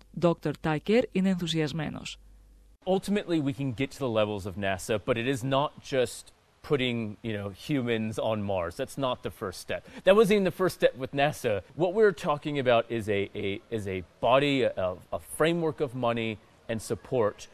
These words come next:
Speaker 2: for us to develop our own infrastructure, whether that's satellites, whether that's ways to get into space, whether that's ways to get stuff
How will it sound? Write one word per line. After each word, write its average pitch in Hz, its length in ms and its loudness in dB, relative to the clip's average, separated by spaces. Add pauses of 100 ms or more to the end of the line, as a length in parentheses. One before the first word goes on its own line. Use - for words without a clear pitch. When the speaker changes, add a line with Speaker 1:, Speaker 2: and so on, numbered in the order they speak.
(240)
Speaker 2:
for 131 100 -2 (140)
us 127 80 2 (100)
to 127 60 -8 (100)
develop 110 360 2 (340)
our 113 100 6 (100)
own 113 120 0 (180)
infrastructure, 131 640 -4 (140)
whether 110 240 2
that's - 160 -4 (140)
satellites, 139 480 2 (100)
whether 107 200 -2
that's - 160 -4 (120)
ways 117 180 0
to 117 100 -10
get 117 140 -4
into 107 120 -10 (100)
space, 131 260 -2
whether 135 160 -2
that's 127 240 -8
ways 135 260 2
to 135 40 -2 (100)
get 143 80 -2 (160)
stuff 139 160 -2